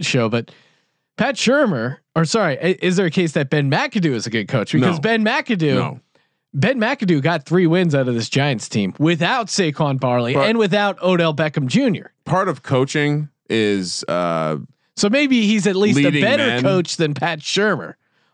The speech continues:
Speaker 1: Will you concede that that's a possibility?
Speaker 2: No, no.
Speaker 1: So Pat Shurmur is a better coach than Ben McAdoo.
Speaker 2: Uh,
Speaker 1: Ben McAdoo got them to the playoffs, thirteen and three.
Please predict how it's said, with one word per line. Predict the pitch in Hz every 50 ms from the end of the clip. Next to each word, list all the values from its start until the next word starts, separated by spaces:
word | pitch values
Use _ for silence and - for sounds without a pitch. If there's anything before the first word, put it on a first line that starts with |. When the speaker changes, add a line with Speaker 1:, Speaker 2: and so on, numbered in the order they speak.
| -
Speaker 1:
Will | 180 202 214
you | 233 240 220
concede | - 240 220 196 - - 214 208 208 175
that | 190 180 156 -
that's | 208 240 226 - -
a | 156
possibility? | - 143 131 113 - - 107 98 92 82 - _ _ _ _ -
Speaker 2:
No, | 117 143 131 110 101 - - _ _ _ _ _ -
no. | - 95 90 76 - - -
Speaker 1:
So | - - 190
Pat | 160 196 220 226 214
Shurmur | - - 226 226 202 196 185
is | 175 151
a | 170
better | 156 170 165 165 160
coach | 143 170 156 139 131 -
than | 147 139 120 110
Ben | 113 120 113 104
McAdoo. | 98 85 - - 78 - - _ _ _ _ _ _ _ _ -
Speaker 2:
Uh, | 160 160 156 156 156 151 151 151 151 151 - - _ _ _ _ _ _ _ _ _ _ -
Speaker 1:
Ben | 196 233 269
McAdoo | 254 240 269 262 254 220 190 170 151
got | 147 165 175 196 -
them | 190 180 160
to | 156 143
the | 131 -
playoffs, | - 160 170 139 87 69 - - - - - _ _ _ -
thirteen | 180 165 156 175 175 151
and | 139 123 139
three. | 156 147 113 80 -